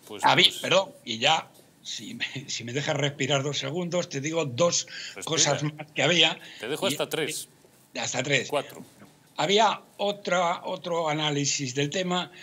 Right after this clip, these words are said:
Speaker 2: y es el empobrecimiento que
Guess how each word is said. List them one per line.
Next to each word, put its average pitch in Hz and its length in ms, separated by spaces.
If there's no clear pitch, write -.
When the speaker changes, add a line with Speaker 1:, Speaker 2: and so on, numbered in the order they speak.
Speaker 2:
y - 180
es - 280
el - 400
empobrecimiento 151 1300
que 131 220